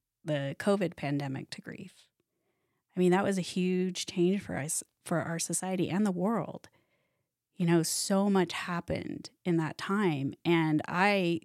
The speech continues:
my personal belief is that, you know, we don't talk enough about the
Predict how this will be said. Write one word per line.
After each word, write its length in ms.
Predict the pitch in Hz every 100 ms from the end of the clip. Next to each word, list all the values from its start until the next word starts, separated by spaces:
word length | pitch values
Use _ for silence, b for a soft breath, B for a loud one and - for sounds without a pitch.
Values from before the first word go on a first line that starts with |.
| _ _
my 580 | 156 156 160 175 175 160 -
personal 360 | - 139 - 143
belief 380 | 139 147 160 151
is 180 | 165
that, 340 | 165 139 139 - b b b b b b b
you 100 | -
know, 260 | 160 147 - - _ _ _
we 260 | 160 165 180
don't 260 | 190 -
talk 360 | - 175 160 -
enough 640 | 151 156 165 165 160 - -
about 500 | 170 151 147 147 - _ _ _ _ _ _ _ _ _ _ _ _ _ _ _
the 160 | 160